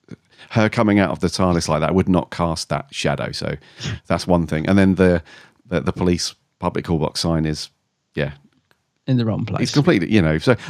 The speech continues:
Speaker 1: I can see why they've done that. I, I really can,
Speaker 2: Mm-hmm.
Speaker 1: because if it was in the place where it's supposed to be, you wouldn't be able to see it. It'd be tiny and it wouldn't look like the tardis from this angle and stuff. So I can see
Speaker 2: Yeah.
Speaker 1: why they've done it, but they should know better.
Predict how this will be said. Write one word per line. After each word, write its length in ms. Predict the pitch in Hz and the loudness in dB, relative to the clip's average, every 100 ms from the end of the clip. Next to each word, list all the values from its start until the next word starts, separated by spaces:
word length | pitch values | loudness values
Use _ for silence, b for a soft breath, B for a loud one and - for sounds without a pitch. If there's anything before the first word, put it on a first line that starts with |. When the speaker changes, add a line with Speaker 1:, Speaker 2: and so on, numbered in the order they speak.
| B | B
Speaker 1:
I 80 | 147 | 0
can 160 | 160 | 2
see 180 | 147 175 | 4 2
why 380 | 147 131 131 117 | 4 4 4 4
they've 280 | 98 95 - | 2 -2 0
done 260 | 82 80 71 | -2 0 -4
that. 180 | 71 - - | -8 -10 -2
I, 80 | 101 | 0
I 120 | 90 | 4
really 320 | 98 101 92 80 | 4 4 4 2
can, 280 | 87 82 | -2 -2
Speaker 2:
Mm-hmm. 120 | 80 104 | -2 0
Speaker 1:
because 260 | 90 78 B B B B B _ | 0 0 B B B B B _
if 240 | - 113 113 | -2 0 2
it 140 | - | 2
was 220 | 107 107 98 | 4 4 4
in 140 | 95 | 2
the 80 | 90 | 2
place 300 | - 90 - | 2 0 2
where 120 | 85 | 0
it's 120 | - | 0
supposed 440 | 92 - 95 92 - | -4 0 0 0 -4
to 100 | 71 | -6
be, 300 | 65 73 80 _ _ | -6 -10 -16 _ _
you 120 | 80 80 | -8 -2
wouldn't 180 | 85 69 | -2 0
be 60 | |
able 100 | 80 | -2
to 100 | 113 | -2
see 180 | - 143 | 0 2
it. 120 | 76 | 2
It'd 220 | 82 69 71 | 0 -4 -2
be 120 | 82 | -4
tiny 500 | - 85 82 78 76 | 0 0 0 -2 -6
and 300 | 73 76 - - | -8 -12 -14 -8
it 60 | |
wouldn't 240 | 82 82 78 | -2 0 0
look 160 | 78 | -2
like 200 | 71 78 - | -4 -6 -8
the 80 | |
tardis 420 | 76 76 78 76 - | -8 -4 -4 -6 -8
from 120 | 78 | -10
this 160 | 78 | -8
angle 340 | - 82 80 78 | -8 -8 -8 -8
and 120 | 76 | -10
stuff. 280 | - 78 - | -10 -12 -10
So 200 | 82 80 B B B | -8 -8 B B B
I 60 | - | -6
can 120 | 95 | -2
see 140 | 107 | 0
Speaker 2:
Yeah. 60 | 92 | 0
Speaker 1:
why 200 | 90 87 | 2 2
they've 200 | 80 82 | 2 0
done 180 | 82 82 | 0 -2
it, 160 | - - | -2 -2
but 340 | 82 - - b b b b b b | -2 -2 -14 b b b b b b
they 120 | 107 | -2
should 240 | 123 131 113 | 0 0 2
know 180 | 123 | 2
better. 280 | 117 127 - | 2 0 0